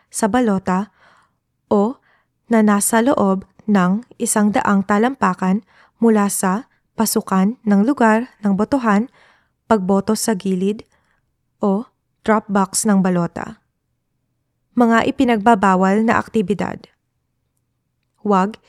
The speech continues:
hilingin sa isang taong iboto o hindi iboto ang sino mang kandidato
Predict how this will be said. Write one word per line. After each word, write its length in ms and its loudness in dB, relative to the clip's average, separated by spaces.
hilingin 400 2
sa 160 -2
isang 320 -2
taong 320 0
iboto 720 -4
o 160 -2
hindi 320 -2
iboto 560 -2
ang 120 -2
sino 360 0
mang 160 2
kandidato 800 -2